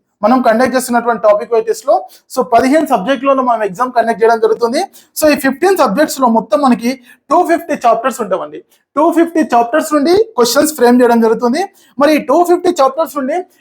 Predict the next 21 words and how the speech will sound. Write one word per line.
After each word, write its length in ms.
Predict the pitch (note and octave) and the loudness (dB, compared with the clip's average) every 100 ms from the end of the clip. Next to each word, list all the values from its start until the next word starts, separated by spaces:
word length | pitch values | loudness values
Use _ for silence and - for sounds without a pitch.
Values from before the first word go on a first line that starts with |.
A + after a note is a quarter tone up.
| _ | _
ఎన్ని 240 | A3+ E4+ F#4 | 0 2 0
క్వశ్చన్స్ 460 | C4+ C#4 F#4 - | 0 -2 -4 -2
మీరు 100 | C#4+ | 0
యాప్ 200 | A#3 A#3 | 2 2
లో 60 | C#4+ | 2
కండక్ట్ 340 | A3+ A3+ A3+ | 2 0 0
చేశారు 220 | A#3 A#3+ | 0 0
సార్ 160 | A3+ A3+ | 0 -2
అంటే, 280 | A3+ D4 G#4 - _ - | 0 0 -2 -6 _ -4
so, 140 | C4+ C4 | 0 0
సిక్స్ 280 | C4 - | 0 -4
థౌజండ్ 460 | - F4 E4 E4+ D#4 | 0 2 2 -2 -2
టూ 80 | D4 C#4+ | 0 2
హండ్రెడ్ 200 | D4 D4 | 0 -2
అండ్ 140 | C#4+ | -6
ఫిఫ్టీ 260 | B3+ - C4+ | -8 -8 -6
to 160 | D#4+ G4 - _ - A#3 | -2 -2 -4 _ -2 2
ఎయిట్ 200 | D#4 - | 2 2
థౌజండ్ 300 | D#4+ D4+ C#4+ | 0 2 -2
క్వశ్చన్స్ 440 | - A#3+ D#4 D#4+ D#4 | -2 -4 -4 -6 -8
మేము, 360 | B3 A3 A#3+ | -6 -2 -2